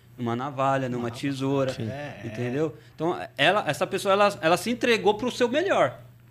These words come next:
Speaker 1: entendeu? Cara, e é, é um negócio absurdo, assim, que essa galera tem. "Ah, esse fade do, do, do... do Eric não ficou legal, não." Eu quero que se
Speaker 2: Cara,
Speaker 1: dane,
Speaker 2: sabe o
Speaker 1: se
Speaker 2: que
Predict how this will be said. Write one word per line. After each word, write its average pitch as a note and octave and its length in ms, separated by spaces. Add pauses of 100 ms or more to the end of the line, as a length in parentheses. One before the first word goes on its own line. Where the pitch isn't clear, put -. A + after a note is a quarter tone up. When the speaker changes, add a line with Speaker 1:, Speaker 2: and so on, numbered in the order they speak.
(140)
Speaker 1:
entendeu? C#3+ 340 (200)
Cara, D3+ 360
e C#3 120
é, A3 320
é E3+ 80
um - 20
negócio G#3+ 380
absurdo, G#3+ 580
assim, F3 240
que F#3 80
essa E3+ 160
galera D#3+ 340
tem. D#3+ 320 (720)
"Ah, - 240
esse - 200
fade B2+ 400
do, B2 260
do, A#2 300
do... A2 260 (480)
do A2+ 160
Eric B2 300
não E3 80
ficou F#3 160
legal, F#3+ 340
não." F3+ 400
Eu D#4 80
quero F4 240
que F4 100
se G4 140
Speaker 2:
Cara, D#4+ 140
Speaker 1:
dane, D4+ 360
Speaker 2:
sabe G#4+ 140
o - 0
Speaker 1:
se F4+ 80
Speaker 2:
que C#4 60